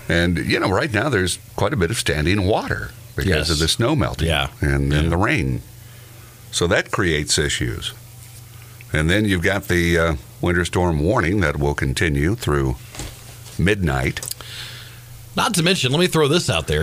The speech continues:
Speaker 2: just,
Speaker 1: Okay.
Speaker 2: just because, since we're talking about, you know, doom and gloom and all this. Um, imagine the potholes, 'cause we're gonna go from relatively, relatively mild type conditions to suddenly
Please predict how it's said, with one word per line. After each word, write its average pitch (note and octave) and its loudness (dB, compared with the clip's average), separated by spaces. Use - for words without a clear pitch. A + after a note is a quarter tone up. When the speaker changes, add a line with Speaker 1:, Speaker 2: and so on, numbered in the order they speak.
Speaker 2:
just, F#2 2
Speaker 1:
Okay. D2+ -2
Speaker 2:
just A#2 0
because, G#2 2
since G#2 0
we're G2 2
talking G2 2
about, E2 2
you G2 2
know, D#2+ 2
doom E2+ 2
and D#2 2
gloom D2+ 2
and C2+ 0
all D2 2
this. D2+ 2
Um, B2 2
imagine D3 4
the D#3 2
potholes, D3 2
'cause A2+ 2
we're C#3+ 4
gonna D3+ 4
go C3+ 4
from G#2+ 2
relatively, A#2+ 2
relatively A2+ 2
mild A2+ 4
type A#2+ 2
conditions G2 2
to F2+ 2
suddenly G2+ 2